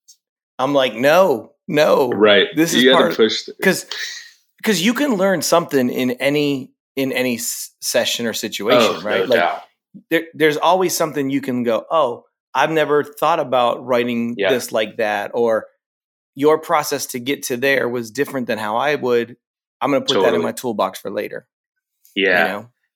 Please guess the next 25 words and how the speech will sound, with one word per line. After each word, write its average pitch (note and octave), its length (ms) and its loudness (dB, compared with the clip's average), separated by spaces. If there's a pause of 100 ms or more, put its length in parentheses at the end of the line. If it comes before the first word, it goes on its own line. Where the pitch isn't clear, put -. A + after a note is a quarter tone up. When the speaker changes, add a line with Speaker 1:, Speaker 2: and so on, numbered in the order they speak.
(340)
Speaker 2:
And G3 340 4
things C3+ 360 2
change G#2 380 -2
too. F#2+ 120 -2
Like, F2 160 -4
sometimes A#2+ 460 -2
you G2 80 -4
get G2+ 180 0
in G2 140 0
a F2+ 100 -4
write F#2+ 400 0
and F#2+ 120 -6
at F#2 100 -8
first G2+ 320 -2
you're F#2+ 100 -4
like, F2 200 -16
"I C#3 140 -2
really D3 380 0
don't G#2 240 -2
know G#2 120 -2
how F#2+ 200 -2
this F#2 220 -4
is F2+ 80 -8
gonna F2+ 180 -8
go." D#2+ 360 -8